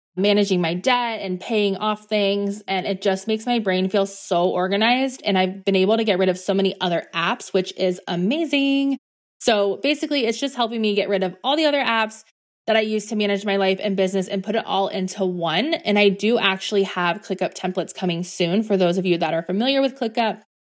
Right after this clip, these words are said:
or are looking for a solution that can host and manage their entire life, which is ClickUp. And then the next subject I kinda wanted to chat on real quick is just, like, work-life balance. So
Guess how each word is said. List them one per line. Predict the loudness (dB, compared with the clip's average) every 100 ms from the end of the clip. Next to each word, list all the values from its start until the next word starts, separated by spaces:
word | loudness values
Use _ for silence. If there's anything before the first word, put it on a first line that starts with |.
| _ _
or | 2 2
are | 2 0
looking | 0 -2 0
for | 0
a | 0
solution | 0 0 0 0 0
that | 0 0
can | -2
host | 2 2 0 -6 -12 _
and | 0 2
manage | 2 0 -2 -6 -10 -14 0
their | 0
entire | 2 0 -2 -2
life, | -4 -6 -2
which | -2 -2 -8 _
is | -4 -4
ClickUp. | -8 -10 -16 _ _ _ _
And | 0 2
then | 2
the |
next | 2 0 -2
subject | -2 0 -4 -4
I | -6
kinda | -2 0
wanted | 2 0
to | -2
chat | 0 -2 -2
on | -4
real | -2 -4
quick | -2 -4 -2
is | -6
just, | -4 -2 -2
like, | -2
work-life | -2 -4 0 -2 -2 -2
balance. | -2 -2 -4 -4 -2
So | 0 0